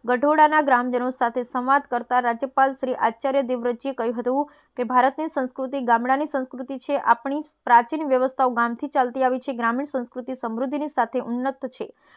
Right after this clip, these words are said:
ગામડાઓ શહેરી વિસ્તાર કરતાં પાછળ ન રહે તે માટે ગામોમાં સ્વચ્છતા, પાણી, શાળા, હોસ્પિટલ અને પશુઓની ઉત્તમ જાતો વિકસે, દૂધ ક્ષમતામાં વધારો સાથે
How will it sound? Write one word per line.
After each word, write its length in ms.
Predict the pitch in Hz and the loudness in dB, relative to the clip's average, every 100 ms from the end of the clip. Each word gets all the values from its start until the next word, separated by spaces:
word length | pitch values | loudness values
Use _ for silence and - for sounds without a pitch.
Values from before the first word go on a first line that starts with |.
| _ 233 | _ 2
ગામડાઓ 400 | 277 294 320 320 | 4 4 4 4
શહેરી 240 | 285 285 | 2 0
વિસ્તાર 240 | - 285 | 0 -2
કરતાં 340 | 277 262 285 277 | 0 6 6 6
પાછળ 260 | 247 240 262 247 | 4 4 -2 0
ન 80 | 269 | 0
રહે 180 | 269 277 | 0 0
તે 160 | 262 254 | -2 -4
માટે 180 | 240 247 233 | -2 -2 -2
ગામોમાં 420 | 233 247 262 269 | -2 2 0 0
સ્વચ્છતા, 440 | 247 240 - 262 262 | -6 -6 2 4 4
પાણી, 340 | 247 240 247 262 - | 2 0 -2 -4 2
શાળા, 280 | 233 233 262 262 | 6 8 6 4
હોસ્પિટલ 520 | 233 - 247 262 285 | -8 -8 -4 -2 -2
અને 480 | - _ _ 247 262 | -8 _ _ -4 0
પશુઓની 480 | 262 262 302 302 269 | 0 0 -2 -2 -4
ઉત્તમ 340 | 240 294 311 262 | -4 -4 -2 0
જાતો 300 | 240 269 262 | 2 0 -2
વિકસે, 340 | 254 - 277 302 _ _ _ - | -6 -6 -4 -4 _ _ _ -12
દૂધ 220 | 262 285 | -8 -6
ક્ષમતામાં 720 | 311 311 277 269 277 269 269 233 | -4 -2 -2 4 4 6 2 2
વધારો 400 | 233 262 285 294 | 2 4 4 2
સાથે 340 | 254 247 262 | -2 0 -2